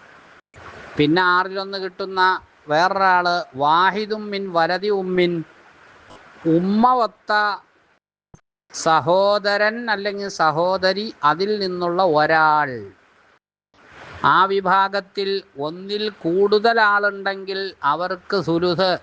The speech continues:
മൂന്നിലൊന്നാണ് കിട്ടുന്നത് എന്ന് നേരത്തെ പറഞ്ഞുപോയി. ഇവിടെ അവരിൽ ഒരാൾ മാത്രമേ ഉള്ളൂ, ഉമ്മ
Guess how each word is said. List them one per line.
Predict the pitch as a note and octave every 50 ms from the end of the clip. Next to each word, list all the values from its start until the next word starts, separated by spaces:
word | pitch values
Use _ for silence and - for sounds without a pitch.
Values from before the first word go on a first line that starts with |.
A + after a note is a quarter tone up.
| _ _ _ C#3+
മൂന്നിലൊന്നാണ് | D3 D#3+ F3 F#3 G3 G3+ F#3+ F#3+ F#3 F3+ F#3+ F#3 F#3 F3+ F3+ F3+ F3+ F#3+ G3 F#3
കിട്ടുന്നത് | F3 E3 - F3+ F3 F3+ F3+ F3+ F3 F3+ F3+ F3+ F3 E3+
എന്ന് | F3 F3+ F3+ F3+
നേരത്തെ | E3+ E3 E3+ F3+ F3+ F3 - F#3 F3+ F3+
പറഞ്ഞുപോയി. | F3 E3 E3+ F#3 F#3+ F#3 F#3 D#3+ A#2 F2+ - - - - - - - - - - - - - C#3
ഇവിടെ | C#3 D3 D#3+ E3+ F#3 G3 F#3+ - D#3 D3+
അവരിൽ | D3+ D#3+ F3 F#3 F#3+ G#3 G#3 G3 D#3 D#3+
ഒരാൾ | D#3+ E3 F3+ F#3+ G3+ G#3+ A3+ A#3 A3 G#3
മാത്രമേ | G3 G3 - F#3+ F#3+ F#3+ F#3 F#3 F3+ F3 E3+
ഉള്ളൂ, | D#3+ D#3 D#3+ D#3 D3 - - _ _ _ _ _ - - - - - - - - - - - - - - - C#3+ C#3+
ഉമ്മ | D3 D#3 E3+ F3+ F#3+ G3+